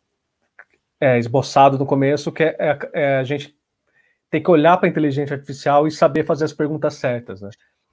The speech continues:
Sab-, pra, pra, pra lastrar pra onde vai, qual o caminho seguir,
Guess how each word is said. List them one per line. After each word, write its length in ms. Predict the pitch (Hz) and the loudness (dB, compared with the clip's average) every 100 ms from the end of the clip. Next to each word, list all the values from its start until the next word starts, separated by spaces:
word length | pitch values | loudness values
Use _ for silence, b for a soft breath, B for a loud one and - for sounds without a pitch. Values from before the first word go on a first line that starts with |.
| _ _ | _ _
Sab-, 320 | - 113 120 _ | -6 -6 -8 _
pra, 200 | 135 127 | -2 -2
pra, 240 | - 135 120 | 0 -2 -4
pra 260 | _ 135 | _ -2
lastrar 540 | 127 123 - 143 139 135 | 0 -2 -4 0 0 2
pra 120 | 143 | -2
onde 160 | 143 | -2
vai, 340 | 131 135 127 123 | 0 2 2 -2
qual 300 | - 127 156 | -12 -2 2
o 60 | 147 | 4
caminho 280 | 143 139 139 | 2 0 -4
seguir, 420 | 139 135 139 156 | -8 -10 -10 -12